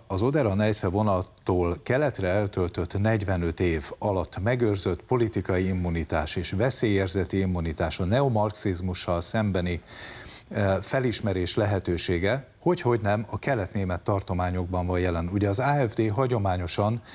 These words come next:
ezekben a tartományokban volt jelen, és azt hiszem, hogy ők nagyon büszkék lesznek majd magukra, ha egy politikai megújulást tudnak majd, eh, a negyvenöt év kommunizmust, eh,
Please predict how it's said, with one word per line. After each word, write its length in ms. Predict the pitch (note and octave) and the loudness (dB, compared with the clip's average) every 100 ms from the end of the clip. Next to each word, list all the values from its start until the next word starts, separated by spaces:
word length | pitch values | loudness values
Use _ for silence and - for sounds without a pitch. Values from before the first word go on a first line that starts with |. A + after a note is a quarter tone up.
| - - - | -16 -14 -2
ezekben 460 | C3+ B2 G#2+ G2+ | 0 2 2 0
a 60 | F#2+ | 0
tartományokban 880 | F#2 F#2+ - F2 E2+ E2+ E2 E2+ E2+ | 0 -2 0 0 0 0 -2 -2 0
volt 240 | E2+ F2 | -2 0
jelen, 320 | G2+ F2+ E2+ - | 0 0 -2 -2
és 240 | G#2 F#2+ - | -2 -2 -2
azt 180 | B2 - | -2 0
hiszem, 240 | C3+ - | 0 0
hogy 140 | A2 G#2 | 0 0
ők 160 | G2+ | 0
nagyon 340 | - C3 A#2+ G#2 | 0 0 2 2
büszkék 380 | A2 - G2 - | 0 0 -2 0
lesznek 360 | G2+ - E2+ | 0 -2 -4
majd 180 | G2 F2+ | -2 -2
magukra, 540 | F#2 F2+ F2 F#2 G2+ G#2 - - | 0 0 0 0 -2 -4 -14 -14
ha 160 | - G2+ | -4 -2
egy 140 | G2+ | -2
politikai 560 | - C3+ A#2+ A2 G#2 A2 | 0 0 0 0 0 0
megújulást 640 | G#2+ G#2+ G2 F#2+ F2+ F#2 - | 2 2 2 4 2 0 0
tudnak 380 | G2 F#2 F2+ | 0 0 -2
majd, 320 | G2+ F#2+ F2+ - - - - - - | 0 0 0 -6 -18 -16 -16 -16 -6
eh, 360 | A2+ G#2+ G#2 A2 | -2 0 0 0
a 200 | G#2 G#2 | 0 0
negyvenöt 480 | A#2+ A#2+ G#2+ G#2 G#2 | 0 0 0 0 0
év 120 | F#2+ | 0
kommunizmust, 760 | A#2 A2 G2+ F#2 G2 F2+ - | 0 2 2 2 0 -2 0
eh, 360 | G#2 F#2+ F#2+ | 0 2 2